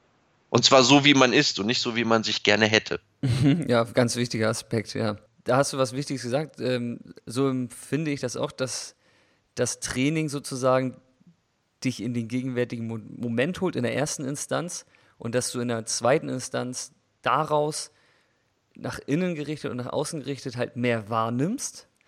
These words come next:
Speaker 2: und
Speaker 1: Ja.
Speaker 2: in der dritten Instanz dann auch bessere Entscheidungen oder Reaktionen treffen kannst.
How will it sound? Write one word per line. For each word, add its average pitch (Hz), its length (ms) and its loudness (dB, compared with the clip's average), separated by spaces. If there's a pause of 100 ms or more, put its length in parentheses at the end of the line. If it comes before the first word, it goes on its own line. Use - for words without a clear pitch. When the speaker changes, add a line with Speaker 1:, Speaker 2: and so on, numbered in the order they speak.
(520)
Speaker 2:
und 135 100 0
Speaker 1:
Ja. - 80 4
Speaker 2:
in 135 100 0
der 123 180 4
dritten 135 460 -6
Instanz 156 680 -4
dann 135 340 -4 (1040)
auch 127 120 0
bessere 139 400 0
Entscheidungen 131 520 4
oder 117 200 0
Reaktionen 127 600 2
treffen 110 380 -6
kannst. - 420 -10